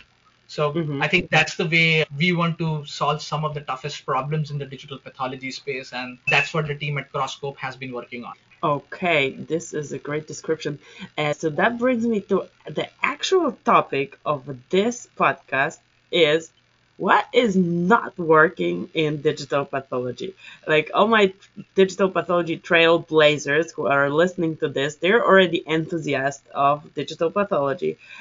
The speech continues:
Speaker 2: and they know that it's not always a super smooth ride. There are hurdles, and if you had a magic wand,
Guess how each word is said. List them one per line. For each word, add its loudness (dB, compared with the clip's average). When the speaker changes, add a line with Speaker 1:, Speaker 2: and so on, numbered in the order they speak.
Speaker 2:
and 6
they 4
know 8
that 0
it's -4
not -2
always 2
a -4
super -8
smooth -2
ride. 2
There 0
are 6
hurdles, 0
and 4
if -6
you 0
had -2
a 0
magic 0
wand, 0